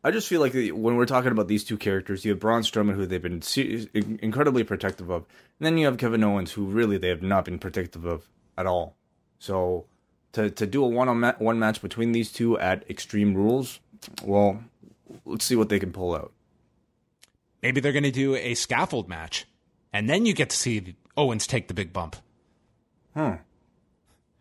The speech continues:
Speaker 1: Okay.
Speaker 2: I, I just feel it makes no sense to have Braun in that main event match. So you've gotta g-, have his presence on the show somewhere else. And there's not a whole lot of heels that
Speaker 1: Mm-hmm.
Speaker 2: are options for, for Braun when you've got the rest in the main event.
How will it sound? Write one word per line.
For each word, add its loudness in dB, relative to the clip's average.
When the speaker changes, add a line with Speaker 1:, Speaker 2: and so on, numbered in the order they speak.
Speaker 1:
Okay. -10
Speaker 2:
I, 2
I 4
just 4
feel 2
it -6
makes 0
no 4
sense 0
to 0
have -2
Braun 0
in -6
that -6
main -2
event -4
match. -6
So 0
you've -4
gotta 2
g-, -14
have 0
his -6
presence -4
on -4
the -6
show -4
somewhere -6
else. -6
And -2
there's -6
not 2
a 4
whole 0
lot 0
of -2
heels -2
that 2
Speaker 1:
Mm-hmm. 0
Speaker 2:
are -4
options 2
for, 2
for -2
Braun 2
when 2
you've 0
got 4
the 0
rest 2
in 0
the -2
main 0
event. -2